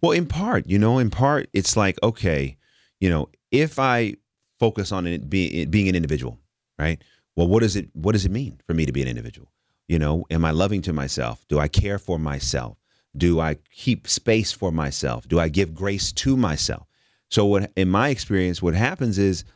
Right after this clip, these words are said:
a lot of times we're waiting to be with someone to do those things.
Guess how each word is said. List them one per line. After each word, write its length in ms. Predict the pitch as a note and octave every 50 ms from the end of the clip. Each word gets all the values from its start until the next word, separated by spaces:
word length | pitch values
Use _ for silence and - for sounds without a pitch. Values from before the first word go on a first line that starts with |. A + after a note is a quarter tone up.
| _ - -
a 40 |
lot 200 | F2 G2 A2+ C#3+
of 80 | D#3+ B2+
times 480 | - B2 G#2 F#2+ F#2 F2+ F2 F2 - - _ _ _ _ -
we're 140 | G#2 G#2 G2
waiting 680 | E2 D#2 D#2 F#2 A2 A#2 A2+ A2 G2+ F#2 F2 D2+ B1 - - - - _ _ _ _ _ _ _ -
to 80 | - F#2
be 160 | D#2 G#2+ A2
with 120 | G#2 G2
someone 300 | - - F#2 E2+ E2 D#2
to 80 | D2+ -
do 200 | D#2+ D#2 G2 G2
those 260 | F2 E2 D2+ C#2+ -
things. 380 | - C#2+ - - - _ _